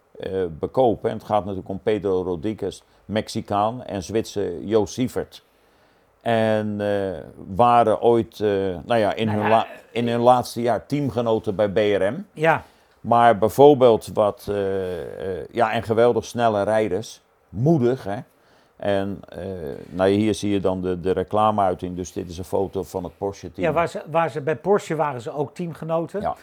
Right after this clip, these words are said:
Speaker 2: Ehm, vorig jaar, vorig jaar, vorige week was het vijftig jaar geleden dat, eh, Sievert verongelukte op Brands Hatch.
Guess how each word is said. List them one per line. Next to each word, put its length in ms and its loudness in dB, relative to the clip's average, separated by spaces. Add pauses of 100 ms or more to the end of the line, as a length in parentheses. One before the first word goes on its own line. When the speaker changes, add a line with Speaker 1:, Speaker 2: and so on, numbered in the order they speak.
(140)
Speaker 2:
Ehm, 400 2 (640)
vorig 460 -2
jaar, 380 -6
vorig 300 -12
jaar, 220 -14
vorige 320 -4
week 280 -4
was 140 -10
het 120 -12
vijftig 420 -10
jaar 180 -6
geleden 460 -8
dat, 280 -12 (440)
eh, 140 -18
Sievert 480 -10
verongelukte 720 -10 (760)
op 200 4
Brands 280 -2
Hatch. 360 -8